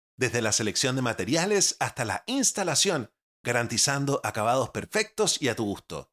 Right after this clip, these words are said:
Y en esta temporada navideña, sorprende a tus seres queridos con regalos únicos. Elige entre una gran variedad de artículos decorativos geniales,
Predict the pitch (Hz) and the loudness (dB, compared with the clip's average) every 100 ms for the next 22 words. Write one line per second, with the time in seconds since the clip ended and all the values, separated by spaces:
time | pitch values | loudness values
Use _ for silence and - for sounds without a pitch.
0 | _ _ - 127 135 131 135 110 120 127 | _ _ -4 0 0 0 -2 0 2 2
1 | 135 123 104 143 147 98 101 - - 110 | 2 2 0 0 0 -2 -4 0 0 0
2 | - 185 277 139 151 151 160 160 175 165 | -2 -2 -2 -2 -2 0 0 0 0 -2
3 | - 170 208 139 160 135 131 160 - 269 | -2 0 0 0 -2 -2 0 2 0 0
4 | 220 117 101 - _ _ _ 120 135 165 | -4 -2 -2 -4 _ _ _ -2 0 0
5 | 170 165 143 135 131 131 113 95 160 226 | 2 0 0 -2 0 0 0 0 0 2
6 | 226 208 170 170 180 139 120 165 185 160 | 2 2 4 4 4 2 0 -2 0 2
7 | 143 120 113 107 165 131 - 110 202 156 | 2 2 0 2 0 0 -2 0 2 2
8 | 104 98 | 2 0